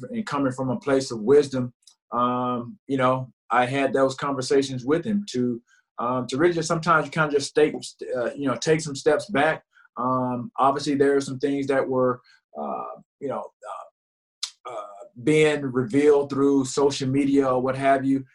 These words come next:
and some of those personal things, um, obviously should be kept in house. Um, I understood. Um, we talked, uh, a couple of times about some of the things that happened, um, there in Pittsburgh. Um, I gave him my advice as far as, you know, how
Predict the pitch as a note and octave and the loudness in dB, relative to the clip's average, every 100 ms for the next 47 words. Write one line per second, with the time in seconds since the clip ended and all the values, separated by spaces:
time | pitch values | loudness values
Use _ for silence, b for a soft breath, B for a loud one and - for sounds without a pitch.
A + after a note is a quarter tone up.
0 | b b C3 B2+ B2 D#3+ E3+ D#3 D3+ D3 | b b -6 -4 -2 0 2 4 4 2
1 | - D#3 D3+ D3 C#3 C3+ D3 D3 C#3 C3+ | -2 2 2 0 -10 -8 -6 -6 -8 -12
2 | _ _ B2 B2+ A2+ C3 C#3+ C3+ C3+ C3+ | _ _ -2 -2 0 2 2 2 -6 -6
3 | B2 A#2+ D3 C3+ - A#2 B2+ C#3+ C#3+ - | -4 -4 -2 -2 -2 -4 -2 -2 -2 -8
4 | - A#2 A#2 G2+ A#2+ A#2 A#2 B2+ C3 - | -8 -4 -4 -4 -2 -2 0 -4 -4 0
5 | C#3 C3+ B2+ - _ _ G#2+ G#2+ G#2 B2 | 2 2 0 -4 _ _ -8 -4 -2 -2
6 | B2+ - C#3 B2+ - B2 A#2 A2 - C3+ | -2 0 2 2 0 -6 -4 -4 -4 -2
7 | B2+ B2+ C3+ C3 C3 C3 B2+ G#2+ B2+ B2 | 0 -2 -2 -2 -2 -4 -6 -2 0 0
8 | C3+ C3 A#2+ C3 C3 B2+ A2+ B2 B2 C3 | -2 -4 -4 -4 -4 -2 -2 -2 -4 -4
9 | B2+ B2+ _ _ - A2+ A2 G#2+ G#2 C3 | -10 -12 _ _ -10 -6 -4 -2 2 2
10 | C3+ A#2+ D3 C#3 - C3+ C#3 C3+ - _ | 2 -2 0 -2 2 4 4 2 -4 _
11 | _ G2+ A2 G#2 A#2 A2 B2 C3 B2+ B2 | _ -8 -6 -4 -4 -2 0 0 0 0
12 | B2+ B2 G#2 A#2+ B2+ A#2+ - B2 A#2+ A#2 | 0 0 0 2 0 -2 -8 -2 0 0
13 | A#2 A#2+ A2+ - B2 | -4 -6 -6 0 0